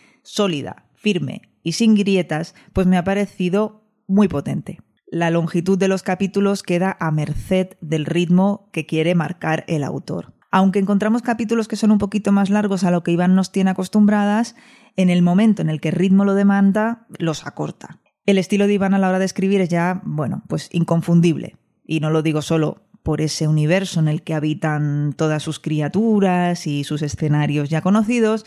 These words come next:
o por su uso del lenguaje, sino por cómo nos regala perlas, eh, de cultura pop,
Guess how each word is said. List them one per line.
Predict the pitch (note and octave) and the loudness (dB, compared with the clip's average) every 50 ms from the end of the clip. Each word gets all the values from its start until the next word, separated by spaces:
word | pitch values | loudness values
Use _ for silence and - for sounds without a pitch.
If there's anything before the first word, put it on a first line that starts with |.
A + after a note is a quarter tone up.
| - - - - - | -20 -20 -20 -8 -2
o | F3+ G3 F#3 D3+ - _ _ _ _ | 0 0 0 0 -4 _ _ _ _
por | - D3+ D3 | -8 -8 -8
su | - - - C#3+ D3 D3 | -8 -8 -4 -2 0 0
uso | C#3+ - - D#3+ D#3 | -2 0 0 0 2
del | D#3+ D#3+ E3 | 2 2 2
lenguaje, | F3+ F3+ F#3+ F#3 F#3 E3+ - - E3+ E3+ E3+ - - - - _ | 2 2 2 2 2 0 -2 -2 -4 -4 -4 -8 -20 -20 -20 _
sino | _ - - G#3+ G#3+ G3 G3+ F#3 | _ -10 -2 -2 0 0 0 0
por | - G3 F#3 | -2 -4 -6
cómo | - A3 A3+ A#3+ C4 | -4 -6 -4 -4 -4
nos | C4 C4 C4 A#3 | -4 -4 -4 -4
regala | A3+ G#3 G#3+ G#3+ G3+ G#3 A3 A3+ A#3+ A#3 A#3 A#3 | -4 -4 -4 -2 -2 -2 -2 0 -2 -2 -4 -2
perlas, | - G3+ G#3 G#3+ G#3+ A3 A3+ A#3 A#3+ A3+ - - - | -2 -2 0 0 0 0 0 0 -2 -4 -6 -10 -4
eh, | - F#3 F3+ F3 E3 | -2 0 0 2 0
de | F3 E3+ | 0 -2
cultura | - F3+ E3+ E3 F#3 G3+ F#3+ F3 - - | -2 -2 -4 0 0 0 0 0 -2 -2
pop, | G#3+ A3 A3 G#3+ A3 - | 0 0 2 0 0 -2